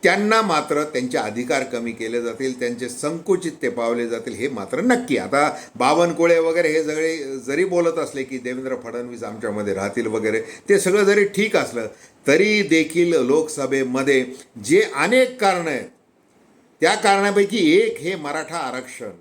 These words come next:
मनोज जरांगे पाटील फॅक्टरचा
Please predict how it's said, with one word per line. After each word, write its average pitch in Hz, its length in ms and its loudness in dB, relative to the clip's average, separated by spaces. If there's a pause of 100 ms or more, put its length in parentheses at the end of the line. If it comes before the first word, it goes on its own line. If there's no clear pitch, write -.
(160)
मनोज 127 260 2
जरांगे 165 360 4
पाटील 151 440 0
फॅक्टरचा 156 880 0